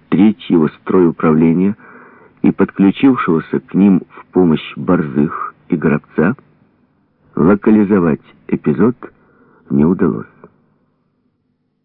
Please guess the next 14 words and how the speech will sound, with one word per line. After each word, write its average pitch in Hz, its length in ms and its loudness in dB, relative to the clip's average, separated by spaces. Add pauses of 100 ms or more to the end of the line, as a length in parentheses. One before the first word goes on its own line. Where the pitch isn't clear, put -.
(840)
Старший 165 420 -2
лейтенант 131 500 0 (580)
Камышин 139 760 0 (760)
по - 120 0
поручению 110 600 0
Стрельцова 160 680 0 (460)
занимался 117 580 2 (100)
случаем 113 460 -2
с - 60 -8
грузовиками. 69 760 -4 (1300)
Навёл 135 400 4 (120)
за 104 180 -2
эти 120 240 0
дни 90 300 0